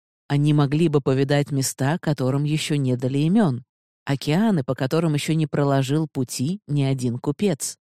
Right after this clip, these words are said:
Лот мог бы со временем встать на мостике собственного корабля, только он был не из таких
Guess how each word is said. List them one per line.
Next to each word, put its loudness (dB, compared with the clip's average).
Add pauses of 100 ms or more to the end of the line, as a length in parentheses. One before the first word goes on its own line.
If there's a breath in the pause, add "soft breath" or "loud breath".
(540)
Лот 2
мог 0
бы 4
со 0
временем 2
встать -2
на 0
мостике -2
собственного -4
корабля, -2 (400)
только -2
он 2
был 0
не 0
из -4
таких -4